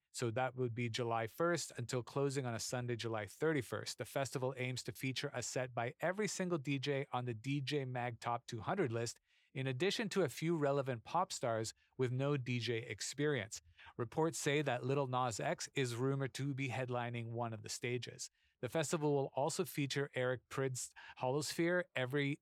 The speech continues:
weekend, and there's something even better in the works. That being legendary D J Solomon will be performing a world record attempt by performing a D J set for the entire duration of the month. To make this happen,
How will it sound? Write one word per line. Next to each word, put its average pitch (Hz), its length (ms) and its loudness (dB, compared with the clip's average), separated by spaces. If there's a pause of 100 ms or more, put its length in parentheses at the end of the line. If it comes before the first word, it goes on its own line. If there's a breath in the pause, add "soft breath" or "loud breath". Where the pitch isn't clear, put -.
weekend, 180 540 0
and 127 160 0
there's 131 180 2
something 151 460 -2
even 131 240 -2
better 120 440 0
in 120 140 -2
the 110 100 -2
works. 117 520 -2
That 120 260 0
being 131 260 2
legendary 143 600 2
D 131 180 0
J 123 160 0
Solomon 185 640 2 (260 loud breath)
will 131 80 0
be 135 140 2
performing 147 640 0
a 123 80 2
world 151 500 0
record 151 460 0
attempt 139 540 -4
by 117 140 0
performing 131 580 -2
a 110 60 -4
D 139 180 -2
J 143 160 2
set 135 280 -2
for 127 200 0
the 139 180 -4
entire 143 500 -2
duration 131 600 0
of 110 100 -8
the 110 80 -4
month. 117 320 -4 (380 soft breath)
To - 80 -8
make 131 180 -2
this 127 160 -2
happen, 147 460 0